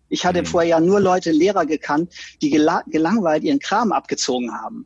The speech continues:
Speaker 2: Mhm.
Speaker 1: Mehr oder weniger begabt, ne? Es gab auch mal, ich glaub, einen Lehrer in der Schule, der hatte auch ein bisschen Begeisterung, aber der Rest null.
Speaker 2: Mhm.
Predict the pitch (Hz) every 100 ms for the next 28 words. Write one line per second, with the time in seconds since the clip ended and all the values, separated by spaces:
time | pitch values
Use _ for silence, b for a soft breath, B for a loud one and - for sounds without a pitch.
0 | - 90 139 151 170 160 147 131 175 175
1 | 143 135 139 147 123 - - 123 151 156
2 | - 139 143 123 - _ _ - - 139
3 | - - - 143 131 139 160 147 143 135
4 | 135 131 - 131 123 B B B - 131
5 | 143 151 139 147 139 - 131 123 143 -
6 | 131 131 123 - - 113 - 127 127 127
7 | 156 - 151 151 135 117 - _ _ 120
8 | 95 95 92